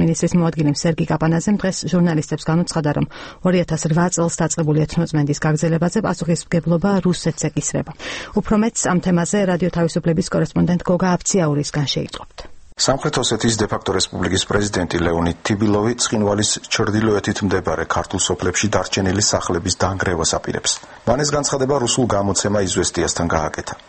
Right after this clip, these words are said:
Speaker 2: როგორც თიბილოვმა განაცხადა, სახლების ადგილას სამრეწველო და სოფლის მეურნეობის ობიექტები განთავსდება. დე-ფაქტო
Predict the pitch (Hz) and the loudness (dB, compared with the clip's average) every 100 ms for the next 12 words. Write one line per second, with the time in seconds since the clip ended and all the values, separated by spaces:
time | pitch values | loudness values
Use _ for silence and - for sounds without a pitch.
0 | - 92 92 - 107 120 123 127 127 135 | -2 -2 -2 0 0 2 2 0 0 -2
1 | 127 107 90 - 104 110 104 104 98 101 | -2 -2 0 -2 0 0 0 0 0 0
2 | 110 123 - 110 107 104 98 90 87 110 | 2 2 2 0 0 0 0 0 2 0
3 | - 113 123 - 92 85 85 82 76 - | 0 0 0 2 2 2 0 0 0 0
4 | 101 95 92 - 82 87 87 85 80 - | 0 0 0 0 -2 0 0 -2 -4 -2
5 | - - - - - 123 - | -4 -6 -12 -8 -4 -2 -2